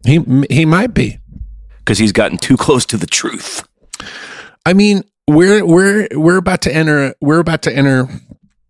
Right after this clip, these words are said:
Speaker 1: I mean, we're, we're already here. We're already in a, in a space where there's so much information coming from all these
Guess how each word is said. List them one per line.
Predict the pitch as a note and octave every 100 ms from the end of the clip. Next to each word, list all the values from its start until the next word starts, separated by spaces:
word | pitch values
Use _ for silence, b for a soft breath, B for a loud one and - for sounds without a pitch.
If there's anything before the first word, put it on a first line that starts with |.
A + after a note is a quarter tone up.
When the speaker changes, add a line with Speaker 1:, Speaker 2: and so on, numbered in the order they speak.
| _ _ _ _ _ _ _ _ _ _ _ _ _ _ - _ _
Speaker 1:
I | B2+
mean, | C3
we're, | C3 C#3 -
we're | D3 D3
already | A2+ G#2+
here. | - C#3 G#2 F#2+ G2+ D3 _ _ _ -
We're | C3 C#3+
already | C#3+ A#2
in |
a, | G#2 G#2+
in | - G#2+
a | G2+
space | - - G#2 G2+ -
where | A2 G#2 G2
there's | G2+ -
so | B2
much | G#2+ -
information | G#2+ G#2 G2+ - G#2
coming | A2 G#2
from | G2+ G2+
all | F#2+
these | F#2 -